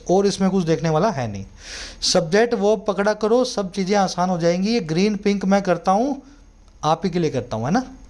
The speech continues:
फॉलो करो इसको, फिर देखते हैं, आप फिर बताओ कहाँ आप कमज़ोर हो। कह रहा, Therein lies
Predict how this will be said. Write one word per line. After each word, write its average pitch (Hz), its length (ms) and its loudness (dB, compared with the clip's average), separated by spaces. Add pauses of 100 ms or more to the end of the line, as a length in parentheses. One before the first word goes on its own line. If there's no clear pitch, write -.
(880)
फॉलो 202 260 4
करो 233 240 2
इसको, 254 340 -6
फिर 220 120 0
देखते 180 300 -2
हैं, 262 200 -4
आप 175 140 0
फिर - 160 0
बताओ 208 300 0
कहाँ 208 180 2
आप 208 120 -4
कमज़ोर 190 340 -2
हो। 190 140 -10 (760)
कह 196 80 2
रहा, 226 120 4
Therein 202 420 0
lies 190 420 -4